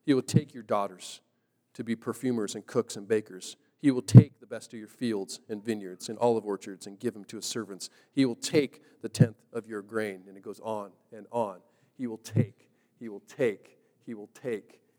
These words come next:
he will take." Essentially, God says, You know what's gonna characterize earthly kings? They're gonna take from you. They're gonna take the best of your family, the best of your wealth, the best of your work,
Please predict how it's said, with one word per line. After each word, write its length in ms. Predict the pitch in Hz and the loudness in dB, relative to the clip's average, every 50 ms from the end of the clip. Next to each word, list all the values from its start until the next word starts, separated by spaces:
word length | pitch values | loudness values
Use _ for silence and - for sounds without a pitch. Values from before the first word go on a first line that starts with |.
| _ _ | _ _
he 80 | - 113 | -20 -20
will 160 | - 98 98 _ - | -20 -20 -20 _ -20
take." 380 | - 110 95 92 _ _ _ _ _ _ _ _ _ _ _ _ _ _ _ _ _ _ _ _ _ _ _ _ _ _ _ _ _ _ _ _ _ _ _ _ _ _ _ _ _ _ _ - | -20 -18 -18 -18 _ _ _ _ _ _ _ _ _ _ _ _ _ _ _ _ _ _ _ _ _ _ _ _ _ _ _ _ _ _ _ _ _ _ _ _ _ _ _ _ _ _ _ -6
Essentially, 580 | 147 - - 160 170 - 151 143 139 127 120 120 - - - _ _ _ | -4 0 2 0 0 0 0 0 0 0 -2 -6 -14 -20 -20 _ _ _
God 200 | - 135 131 131 | 2 2 2 0
says, 360 | - - 143 127 123 117 - | -4 -6 -4 -4 -4 -4 -2
You 60 | 143 143 | 2 2
know 60 | 151 | 2
what's 140 | 156 151 - | 2 2 0
gonna 160 | - 135 117 | -4 -6 -6
characterize 480 | - - 147 147 - - 135 127 117 - | -4 -2 -2 -2 0 0 0 0 0 -2
earthly 280 | 139 139 139 - 117 | -2 -4 -2 -4 -8
kings? 420 | 110 - 139 143 151 175 175 - - - _ _ _ _ _ _ _ _ _ _ _ _ _ _ _ _ _ _ _ _ _ _ _ _ _ | -6 -4 -4 -4 -4 -6 -10 -14 -20 -20 _ _ _ _ _ _ _ _ _ _ _ _ _ _ _ _ _ _ _ _ _ _ _ _ _
They're 60 | - | -4
gonna 120 | 143 139 113 | -4 -4 -4
take 340 | - - - - 131 110 - | -4 -2 0 0 0 0 -4
from 220 | - 117 101 92 | -12 -20 -20 -20
you. 80 | 85 - _ _ _ _ _ _ _ _ _ _ _ _ _ _ _ _ _ _ _ _ _ _ _ _ _ _ _ _ _ - | -20 -20 _ _ _ _ _ _ _ _ _ _ _ _ _ _ _ _ _ _ _ _ _ _ _ _ _ _ _ _ _ 4
They're 100 | 147 135 | 4 4
gonna 120 | 127 120 | 4 0
take 360 | - - 151 143 139 - - _ _ _ _ _ _ _ _ - | -2 0 0 0 0 -4 -12 _ _ _ _ _ _ _ _ -4
the 60 | 127 | 0
best 260 | 120 135 143 139 - | 2 2 2 0 -4
of 80 | 143 123 | -6 -6
your 100 | 123 - | -6 -4
family, 420 | - 151 143 147 151 170 175 165 | 2 2 2 4 2 2 0 -2
the 100 | 135 123 | -2 0
best 260 | 110 135 131 127 - | 0 0 0 0 -4
of 100 | 143 120 | -8 -8
your 120 | 123 120 117 | -6 -8 -2
wealth, 380 | 113 123 135 147 165 160 - | 2 4 4 4 4 0 -4
the 60 | 127 | -10
best 300 | 110 - 127 127 123 - | -2 0 0 0 0 -4
of 120 | - 120 104 | -8 -8 -6
your 120 | 110 104 | -8 -10
work, 400 | 107 110 120 139 147 165 - - | -6 0 2 4 4 4 0 -6